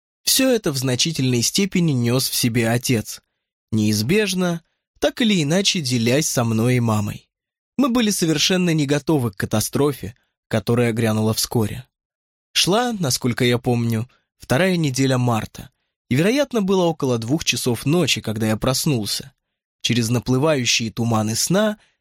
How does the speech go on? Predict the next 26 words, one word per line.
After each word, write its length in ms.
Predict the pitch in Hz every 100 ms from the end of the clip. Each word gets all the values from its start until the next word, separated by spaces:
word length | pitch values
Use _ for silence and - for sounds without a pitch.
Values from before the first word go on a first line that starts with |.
| _
я 160 | 302 294
испытывал 500 | 226 - 226 220 196
смутное 680 | - 143 160 214 170 143 117
и 180 | - 135
ни 140 | 131
с 80 | -
чем 260 | - 147
не 80 | 143
сообразное 720 | 127 123 113 123 123 123 135
чувство, 560 | 135 - 196 - 95 92 - _ -
что 200 | - 107
меня 280 | 101 104 127
зовёт 340 | 135 139 147
мама. 400 | 180 135 101 101 _ _ _ _ -
Внезапно – 680 | 110 110 107 117 - 160 - _ _ _
когда 220 | - 247
я 100 | 294
собирался 500 | 254 214 226 226 -
перевернуться 720 | 190 156 143 156 170 160 -
на 80 | 123
другой 320 | 110 120 113
бок, 420 | 110 117 202 - - _ _ _
я 120 | 117
услышал 540 | 113 110 120 127 - 156
её 260 | 160 185
голос. 540 | 190 202 117 104 -